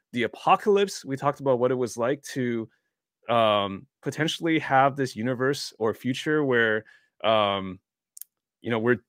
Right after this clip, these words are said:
we're dealing with, like, with that. And I think some of us, actually, some, some of you may feel like we are headed towards the apocalypse, but it was so awesome. We talked about, like, Jesse's craft. Um, it was so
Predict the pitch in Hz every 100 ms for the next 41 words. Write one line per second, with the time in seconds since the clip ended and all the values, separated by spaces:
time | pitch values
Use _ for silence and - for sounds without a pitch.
0 | _ 127 107 139 170 160 156 143 143 143
1 | 139 _ - 151 151 165 - 143 127 120
2 | 160 - _ _ - - 143 151 151 147
3 | - _ _ 127 123 117 - 135 - -
4 | 151 156 151 131 156 165 135 113 110 101
5 | 98 101 104 120 117 110 104 101 98 104
6 | 85 95 87 60 - - 104 - - -
7 | - 143 156 - - 202 - 104 117 -
8 | 175 180 160 127 156 - 139 135 98 110
9 | 98 _ _ _ _ - 135 135 139 -
10 | - - 90 127 - _ _ _ _ _
11 | _ - 127 117 113 95 120 _ _ _
12 | _ _ _ _ _ - 131 139 - 170
13 | 175 185